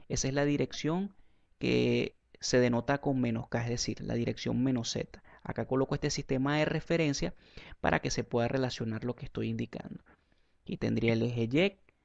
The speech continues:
su vector unitario J, el eje X, su vector unitario Y, y el eje Z, su vector unitario K. Acá tenemos un ejercicio donde aplicaré la regla de la mano derecha.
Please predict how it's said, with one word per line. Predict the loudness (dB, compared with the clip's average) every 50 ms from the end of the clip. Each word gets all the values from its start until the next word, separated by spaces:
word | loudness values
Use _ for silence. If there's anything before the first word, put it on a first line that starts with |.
| _ _
su | -12 -6 -4 -4
vector | -4 -2 -2 -2 0
unitario | 0 0 0 0 0 0 0 -2
J, | -2 -2 -2 -2 -2 -4 -8 -8 _
el | -8 -6 -4 -4
eje | -2 0 2 2 2 2
X, | 2 0 -4 -4
su | -2 -2
vector | -2 -2 -2 -4 -2
unitario | -2 -2 -2 -2 -2 -2 0 0 0
Y, | 0 0 -2 -6 _ _
y | -2 -2
el | 0 0
eje | -2 -2 -4 -4
Z, | -2 -2 -2 -4 -4 -6
su | -6 -4
vector | -4 -4 -4 -4 -6 -4 -2
unitario | -2 -4 -4 -4 -6 -6 -8 -8 _
K. | -10 -12 -12 -14 -16 _ _ _ _ _ _ _ _ _ _ _ _ _ _ _ _ _ _ _ _ _ _ _ _ _ _ _ _ _ _ _ _ _ _ _ -20 -20 _ _ _ _ _ _ _ _ -10
Acá | -4 -2 0 2
tenemos | 4 4 4 4 2 2 0 -2
un | -2 0 0
ejercicio | 2 2 0 0 0 0 -2 -2 -2 -2 -2 -4
donde | -2 0 0 0 2 2 2
aplicaré | 0 0 0 -2 0 0 0 0
la | 2 0 0
regla | 0 0 0 0 0
de | 0 0
la | 0 -2
mano | -2 -2 -2 -4 -4
derecha. | -4 -6 -8 -10 -12 -12 -14